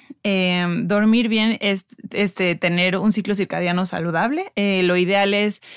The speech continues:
despertar, digo, dormirte a más tardar a las once de la noche,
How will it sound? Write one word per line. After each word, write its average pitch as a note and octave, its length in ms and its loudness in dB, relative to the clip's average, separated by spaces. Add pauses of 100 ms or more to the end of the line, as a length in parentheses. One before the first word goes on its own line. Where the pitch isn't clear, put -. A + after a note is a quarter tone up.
(220)
despertar, G3+ 800 0
digo, G3 200 2
dormirte A3 760 2
a F#3 220 0
más G3+ 180 0
tardar A#3+ 280 2
a G#3+ 60 0
las F3+ 200 -2
once F3+ 240 -4
de F#3 60 -4
la F#3+ 140 -2
noche, A#3 440 -2